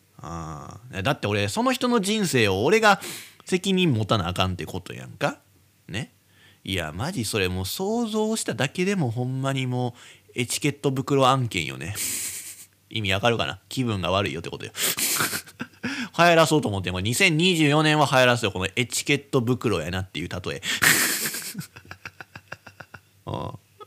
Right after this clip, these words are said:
まあ、ぜひ使ってってくれたらいいんやけども。いや、だから、ね。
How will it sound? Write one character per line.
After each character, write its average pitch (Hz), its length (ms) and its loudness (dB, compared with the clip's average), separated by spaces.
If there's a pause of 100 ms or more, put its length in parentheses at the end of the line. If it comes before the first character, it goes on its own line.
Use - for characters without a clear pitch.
(560)
ま 92 80 0
あ、 92 40 2
ぜ 95 100 2
ひ 92 80 -2
使 113 100 2
っ 98 60 2
て 101 80 -4
っ - 20 -2
て 90 100 -4
く 113 80 0
れ 107 60 4
た 90 80 -2
ら 90 40 4
い 110 40 6
い - 20 6
ん - 20 6
や 98 60 4
け 90 80 -2
ど 87 60 -2
も。 95 180 -4 (240)
い - 40 0
や、 95 60 6
だ 104 120 6
か 92 100 2
ら、 139 360 6 (460)
ね。 135 280 -4